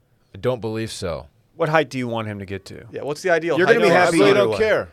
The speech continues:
Speaker 3: What's the
Speaker 2: What,
Speaker 3: ideal height?
Speaker 2: let me
Speaker 1: I
Speaker 2: say
Speaker 1: want him
Speaker 2: this.
Speaker 1: to be healthy and
Speaker 2: You're
Speaker 1: happy.
Speaker 2: right. Rephrase. What's the perfect height?
Speaker 1: I, I don't feel
Speaker 2: For a
Speaker 1: comfortable
Speaker 2: male.
Speaker 1: saying that
Speaker 3: No,
Speaker 1: because
Speaker 3: not
Speaker 1: it'll
Speaker 3: talking about your son. Just in
Speaker 2: Talking about for
Speaker 3: general,
Speaker 2: you.
Speaker 3: what's the perfect height?
Speaker 2: How about for you?
Speaker 1: If I could choose my height,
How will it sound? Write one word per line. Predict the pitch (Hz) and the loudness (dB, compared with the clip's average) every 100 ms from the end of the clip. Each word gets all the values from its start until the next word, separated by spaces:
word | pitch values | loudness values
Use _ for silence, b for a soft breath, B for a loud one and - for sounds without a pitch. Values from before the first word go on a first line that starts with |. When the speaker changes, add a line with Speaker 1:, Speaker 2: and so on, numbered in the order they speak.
| _ | _
Speaker 3:
What's | 170 180 | -2 0
the | 220 | 2
Speaker 2:
What, | 208 | 4
Speaker 3:
ideal | 170 185 190 165 | 4 4 2 4
height? | 160 135 | 2 2
Speaker 2:
let | 175 | 2
me | 190 | 0
Speaker 1:
I | |
Speaker 2:
say | 160 165 | 2 2
Speaker 1:
want | 160 | 2
him | 113 | 0
Speaker 2:
this. | 143 | -2
Speaker 1:
to | |
be | 139 | -6
healthy | 120 147 156 196 | -4 -4 -4 -8
and | 160 | -4
Speaker 2:
You're | 160 | 0
Speaker 1:
happy. | 175 | 4
Speaker 2:
right. | 135 104 87 | 4 2 -4
Rephrase. | 123 156 147 151 110 98 | -2 -2 2 2 2 0
What's | 113 147 - | -4 -4 -4
the | - | -10
perfect | - 156 - 131 | -4 -4 -4 -10
height? | - 101 - - _ _ _ _ _ _ _ _ | -10 -14 -14 -20 _ _ _ _ _ _ _ _
Speaker 1:
I, | 104 110 | -12 -10
I | 113 | -10
don't | 117 | -10
feel | 117 | -8
Speaker 2:
For | - 139 | 0 2
a | 127 | 2
Speaker 1:
comfortable | |
Speaker 2:
male. | 120 101 | 0 -2
Speaker 1:
saying | 127 113 | -4 -10
that | 101 95 | -14 -8
Speaker 3:
No, | 165 190 | -2 0
Speaker 1:
because | |
Speaker 3:
not | 160 214 | 2 0
Speaker 1:
it'll | 214 | 0
Speaker 3:
talking | 233 | -2
about | 220 190 | -2 -4
your | 156 | -6
son. | - 156 123 | -8 -8 -8
Just | 151 196 | -10 -4
in | |
Speaker 2:
Talking | 180 208 | 2 6
about | 202 | 6
for | 190 | 6
Speaker 3:
general, | 190 | 4
Speaker 2:
you. | 165 | 4
Speaker 3:
what's | 175 | 2
the | 214 | 0
perfect | - 185 170 160 | -4 -6 -6 -8
height? | 185 135 | -8 -6
Speaker 2:
How | 156 | 2
about | 156 | 2
for | - 143 | 2 -4
you? | 110 | -4
Speaker 1:
If | 92 | -2
I | 190 | -2
could | 196 - | -2 -12
choose | - 190 | -10 -10
my | 143 143 117 | -6 -4 -4
height, | 127 170 - | -4 -6 -8